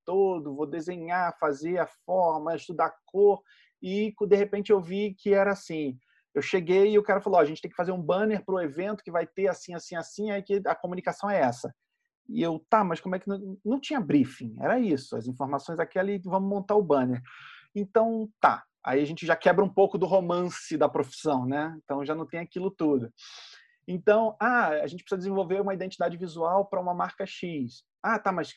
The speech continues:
e o que que ela é, o público-alvo, não sei o quê?" "Não, não, não temos. O cliente não sabe, o cliente é confuso e blá, blá, blá." Então, assim, foram coisas que foram tirando um pouco daquele romance, daquela ideia que a gente tinha da profissão,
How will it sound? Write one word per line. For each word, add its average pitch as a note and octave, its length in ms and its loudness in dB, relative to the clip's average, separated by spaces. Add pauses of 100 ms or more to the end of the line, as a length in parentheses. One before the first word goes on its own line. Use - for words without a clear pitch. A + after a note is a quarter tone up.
e F#3+ 160 -12
o F#3+ 100 -8
que - 180 -20
que - 120 -14
ela D#3+ 220 -6
é, F3+ 260 -2
o E3 80 -2
público-alvo, F3 600 -4
não E3 80 -10
sei F3 180 -6
o - 40 -18
quê?" G3+ 160 4
"Não, F#3+ 220 -2
não, F3+ 200 -4
não F#3+ 180 -2
temos. B2+ 440 -2 (300)
O C#3+ 100 -6
cliente E3+ 320 -6
não D3 100 -8
sabe, F3 800 0
o D3+ 80 -4
cliente D3+ 260 -6
é D3+ 40 -6
confuso E3+ 840 -4
e D#3+ 200 -8
blá, D#3 120 -4
blá, D3 140 0
blá." F3 380 2 (480)
Então, G3+ 280 2
assim, G3 400 -4 (200)
foram G#3+ 240 2
coisas G#3+ 360 8
que G#3 120 -8
foram G#3 320 2 (120)
tirando G#3+ 480 2
um F#3+ 60 0
pouco G#3 360 2
daquele F#3+ 280 0
romance, F#3 760 -2
daquela D3+ 260 -4
ideia F3 560 2
que - 100 -12
a D3+ 40 -2
gente D#3 300 -10
tinha D#3+ 640 -6
da C3 140 2
profissão, D3+ 680 -6